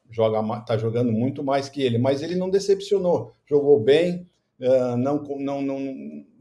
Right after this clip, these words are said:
encarou bem, o, porque o, o Tiririca tá querendo tirar sempre alguma coisa do, do, do menino, não sei por que ele tá invocado com o menino, o menino não afinou, jogou, jogou de cabeça erguida.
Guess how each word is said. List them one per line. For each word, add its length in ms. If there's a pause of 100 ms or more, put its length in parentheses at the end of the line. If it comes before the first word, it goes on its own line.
(120)
encarou 500
bem, 240
o, 120
porque 220
o, 440
o 120
Tiririca 920
tá 180
querendo 400
tirar 300
sempre 320
alguma 340
coisa 240
do, 140
do, 280
do 140
menino, 300
não 100
sei 200
por 180
que 100
ele 140
tá 140
invocado 500
com 120
o 40
menino, 400 (340)
o 40
menino 260
não 180
afinou, 800
jogou, 420
jogou 300
de 80
cabeça 420
erguida. 560